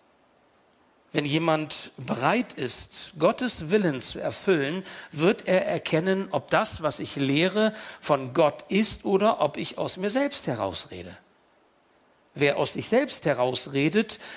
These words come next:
dem geht es um seine eigene Ehre. Wem es aber um die Ehre dessen geht, der ihn gesandt hat, der ist glaubwürdig und hat keine unrechten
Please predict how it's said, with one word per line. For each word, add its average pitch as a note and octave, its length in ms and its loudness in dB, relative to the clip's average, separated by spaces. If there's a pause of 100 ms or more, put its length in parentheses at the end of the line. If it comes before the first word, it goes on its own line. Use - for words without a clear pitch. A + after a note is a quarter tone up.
(140)
dem F3 560 2
geht E3+ 240 2
es F#3+ 160 0
um F#3+ 140 -2
seine G3+ 380 2
eigene F#3 520 0
Ehre. G#2 500 -6 (800)
Wem C#3+ 220 -2
es - 140 -4
aber C3+ 260 0
um C#3 160 -6
die C#3 240 -4
Ehre C3+ 220 2
dessen F#3+ 360 0
geht, D3 280 0
der D#3 100 0
ihn C3 140 -6
gesandt F3+ 420 2
hat, - 240 -4 (640)
der E3+ 100 -2
ist - 200 -4
glaubwürdig E3 880 0 (440)
und A#2+ 180 -2
hat - 200 0
keine D#3 640 0
unrechten C3 880 -4